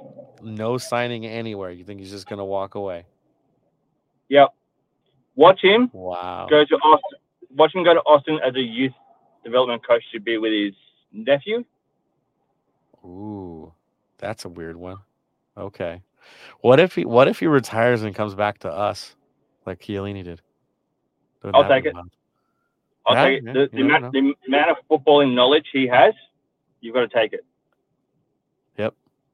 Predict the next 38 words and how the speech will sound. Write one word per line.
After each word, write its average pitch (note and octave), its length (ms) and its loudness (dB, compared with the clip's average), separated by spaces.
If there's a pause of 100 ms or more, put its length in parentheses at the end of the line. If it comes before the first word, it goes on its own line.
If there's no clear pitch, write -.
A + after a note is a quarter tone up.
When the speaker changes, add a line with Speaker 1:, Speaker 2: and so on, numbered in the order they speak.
(300)
Speaker 1:
Yep. G#2 180 -10 (140)
We'll C3 100 -2
see F3+ 160 -4
where F#3 140 2
it F3 60 -4
goes. E3+ 340 2 (140)
We'll C3+ 80 -12
see D#3 160 -12
where D3+ 100 -4
it C#3+ 60 -8
goes. B2 240 -4
It's, A#2 180 -12
it's, B2 180 -12 (300)
it's - 180 -8
hard E3 220 2
to F3 60 -2
watch, D#3+ 400 2
right? A#2+ 260 -2
'Cause A2+ 140 -12
he's A2+ 140 -10
one A#2 120 -6
of A2+ 100 -4
our A2+ 120 0
legends, G2+ 480 -6
but F#2 300 -12 (680)
I A2 140 -12
think A2+ 240 -14
the G#2+ 80 -16
club A2 260 -8
is G2 100 -18
being G2 280 -18
smart F#2+ 400 -10 (640)
in G#2+ 80 -16
the G2 80 -14
way F#2+ 120 -12
they're F#2 100 -14
handling F2 400 -20
this. F2 240 -20